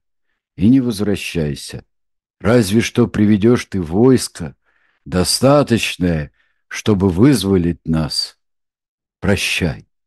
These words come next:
Вот здесь, перед самой тринадцатой главой, которая расскажет нам о приходе Турина в Бретель, мы с вами остановимся для того, чтобы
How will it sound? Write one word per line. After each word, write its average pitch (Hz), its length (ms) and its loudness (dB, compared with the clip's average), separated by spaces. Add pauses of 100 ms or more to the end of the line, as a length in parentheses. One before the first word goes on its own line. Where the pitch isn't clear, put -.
(1900)
Вот 92 140 -4
здесь, 123 600 2 (340)
перед 90 260 -2
самой 113 340 2
тринадцатой 92 840 0 (1200)
главой, 85 720 2 (440)
которая 92 600 2
расскажет 87 580 -2
нам 90 240 2
о 82 40 -2
приходе 82 520 -2
Турина 73 540 -4
в - 60 -20 (140)
Бретель, 113 720 0 (1200)
мы 117 140 4
с - 120 -4
вами 101 300 6
остановимся 104 920 2 (180)
для 73 260 -4
того, 98 280 2
чтобы 98 500 0